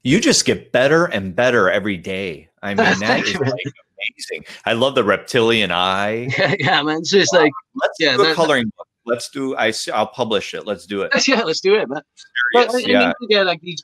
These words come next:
Speaker 2: paintings published anyway. That's why I'm interested in working on it as well, you know?
Speaker 1: Yeah,
Speaker 2: But
Speaker 1: yeah.
Speaker 2: even if you
Speaker 1: You
Speaker 2: wanna
Speaker 1: know.
Speaker 2: write the stuff about it, man, I wouldn't mind, like, you know?
Speaker 1: Let's do it. You know, um, Eric asked, "Do you collect murderabilia?"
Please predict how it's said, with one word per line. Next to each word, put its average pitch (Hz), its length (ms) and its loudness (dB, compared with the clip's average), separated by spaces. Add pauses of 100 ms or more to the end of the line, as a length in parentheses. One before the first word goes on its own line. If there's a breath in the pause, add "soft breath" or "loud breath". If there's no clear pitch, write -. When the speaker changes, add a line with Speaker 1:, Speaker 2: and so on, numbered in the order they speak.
Speaker 2:
paintings 147 540 -2 (100)
published 131 520 -2
anyway. 147 340 0
That's 160 220 -4
why 165 100 0
I'm 151 100 2
interested 139 500 -2
in 113 120 -16
working 139 360 -8
on 110 120 -20
it 110 40 -20
as - 120 -20
well, 123 120 -2
you 98 140 -14
know? 180 160 -2
Speaker 1:
Yeah, 220 260 -6
Speaker 2:
But 85 400 -2
Speaker 1:
yeah. 170 400 -2
Speaker 2:
even 196 160 4
if 190 140 2
you 190 100 4
Speaker 1:
You 165 60 6
Speaker 2:
wanna 170 140 6
Speaker 1:
know. 110 40 2
Speaker 2:
write 165 260 2
the 147 80 -8
stuff 175 300 -2 (260)
about 147 340 0
it, 131 100 2
man, 123 180 -2
I 135 80 0
wouldn't 127 180 0
mind, 135 280 -2
like, - 100 -20 (100)
you 104 80 -16
know? 139 60 -10 (260)
Speaker 1:
Let's 180 260 2
do 156 280 0
it. 139 220 0
You 135 100 0
know, 120 240 2
um, 117 300 2
Eric 165 300 4
asked, 135 300 0
"Do 131 60 -8
you 160 140 0
collect 151 420 -2
murderabilia?" 120 960 -2